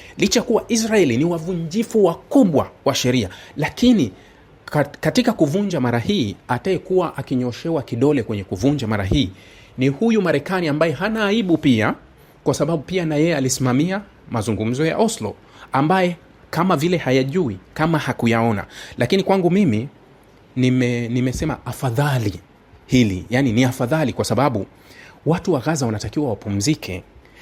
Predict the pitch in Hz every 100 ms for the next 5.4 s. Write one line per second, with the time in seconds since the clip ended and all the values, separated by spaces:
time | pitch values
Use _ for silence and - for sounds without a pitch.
0 | - 131 160 196 151 180 165 135 135 170
1 | 151 165 143 120 147 160 123 104 - 107
2 | 120 101 - - - - 156 208 165 127
3 | 165 135 120 127 196 185 - 208 240 277
4 | - - - - - - _ - _ -
5 | 139 196 202